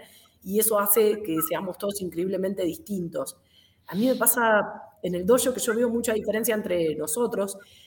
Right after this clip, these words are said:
pero porque yo tengo alumnos que vienen de otras artes marciales a veces. Entonces tengo un muchacho que ya tenía graduación de cinturón negro de Kung Fu, entonces lo observo cómo él elabora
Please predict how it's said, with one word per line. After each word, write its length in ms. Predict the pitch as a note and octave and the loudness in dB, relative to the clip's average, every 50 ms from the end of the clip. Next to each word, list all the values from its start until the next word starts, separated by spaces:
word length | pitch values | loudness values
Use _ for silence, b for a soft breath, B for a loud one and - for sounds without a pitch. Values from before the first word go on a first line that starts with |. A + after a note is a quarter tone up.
| B B | B B
pero 160 | _ F#3+ F#3 E3+ | _ -4 -2 -2
porque 180 | F3 F3 F#3+ | -2 -4 -4
yo 100 | - B3+ | -4 -2
tengo 220 | B3+ C#4+ C4+ B3+ A#3 | 0 2 2 4 4
alumnos 680 | A#3+ B3 D4 D4 A#3+ A3+ A3 G#3+ G#3+ A3 G#3+ - - - | 4 4 4 2 2 2 0 -2 -2 -2 -4 -6 -10 -8
que 80 | - - | -6 -4
vienen 240 | G3 B3 C4+ C4 B3+ | -2 0 0 0 2
de 80 | A#3+ | 0
otras 260 | C4+ C4 B3+ A#3 - B3 | 0 0 0 -2 -2 -4
artes 260 | A#3+ - C4 B3 - | -4 -4 -6 -6 -4
marciales 640 | A#3 - F3+ - - D#4+ D#4+ - E3+ D#3 - - - | -4 -2 -2 0 2 2 2 2 0 0 -2 -2 -2
a 60 | D3+ | -2
veces. 320 | D3+ C#3+ C3 - - - | -2 -2 -4 -4 -6 -6
Entonces 320 | C3 C#3 D#3+ D#3 E3+ E3+ E3 | -6 -6 -10 -8 -10 -8 -8
tengo 180 | F#3 E3+ F3 | -6 -6 -4
un 80 | F3 F3+ | -4 -6
muchacho 500 | F3+ E3+ - A3+ G#3+ G#3+ - G#3+ G#3+ G#3 G#3 B B B B B B | -8 -6 -2 -2 -2 0 0 -2 -2 -2 -4 B B B B B B
que 100 | - F#3 | -6 -6
ya 180 | F3 - G3 G3 | -2 -2 -2 -2
tenía 260 | G3+ G3 G#3 A3 G#3+ | -2 -2 0 0 2
graduación 480 | G3 G3+ G3 F#3+ F3+ F#3+ F#3 - G3+ G#3 | 2 2 2 2 2 2 2 0 0 0
de 80 | G#3 | -2
cinturón 400 | G3 - G3 F#3+ G3+ G3 G#3 G#3 | -2 -2 -4 -6 -6 -6 -4 -4
negro 200 | G#3 G#3+ G#3+ G#3 | -4 -4 -2 -2
de 120 | G3+ G3 G3 | -2 -2 -2
Kung 220 | G3+ G3 G3+ G#3 | -2 -4 -2 -2
Fu, 260 | G#3 D#4+ E4 F4+ F#4 | -2 0 0 0 0
entonces 420 | - - G3+ G#4 G4+ - A#3 G#3 - | -2 -4 -6 -6 -6 -8 -8 -8 -4
lo 120 | G#3 F3+ | -4 -4
observo 540 | F3 - - - A#3+ B3 B3+ B3 C4 B3 B3+ | -2 -2 -2 -2 -2 -2 -2 -2 -2 -2 -2
cómo 280 | - A3+ A3+ A3+ A3 A#3 | -4 -6 -6 -4 -2 0
él 180 | C4+ C#4 C4 | 0 0 0
elabora 800 | A#3 G3 F3+ D#3+ D#3+ E3 F3+ F#3 F#3 F#3 E3+ D#3+ D3 C#3+ C#3 | 0 -2 -2 -4 -4 -4 -2 0 0 0 0 0 -2 -4 -8